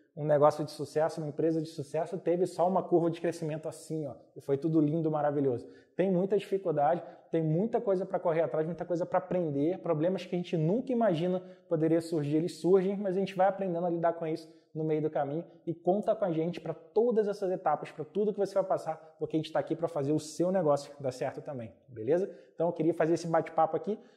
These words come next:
porque eu sei que eu passei por tudo isso, muita gente passa e pode ser que já, já, já te dê um acalento aí pra você entender que é normal isso tudo que você tá passando agora e que você ainda vai passar, beleza? E conta com a Seven Play,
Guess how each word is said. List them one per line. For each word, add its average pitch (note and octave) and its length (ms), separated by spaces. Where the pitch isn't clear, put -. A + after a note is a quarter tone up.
porque E3 160
eu E3+ 40
sei F3+ 200
que F#3 100
eu F#3+ 80
passei G3 380
por F#3 120
tudo G3 220
isso, G3+ 240
muita G3+ 300
gente G3 200
passa A3 400
e F#3+ 440
pode F3 160
ser F3+ 120
que F3+ 140
já, E3+ 360
já, D3+ 240
já D3+ 160
te D#3+ 120
dê E3 80
um F3+ 80
acalento E3 640
aí D3+ 160
pra D#3+ 200
você D3+ 240
entender D3+ 360
que D3+ 120
é D#3 60
normal C3+ 760
isso B2+ 180
tudo C3+ 220
que C3+ 60
você C3+ 180
tá C#3 140
passando C3+ 360
agora C3 400
e D#3 60
que D3+ 100
você D3+ 220
ainda D#3 200
vai C#3 160
passar, D3+ 400
beleza? B2+ 440
E D#3+ 100
conta F3+ 240
com F#3+ 80
a - 20
Seven F3 240
Play, D#3 220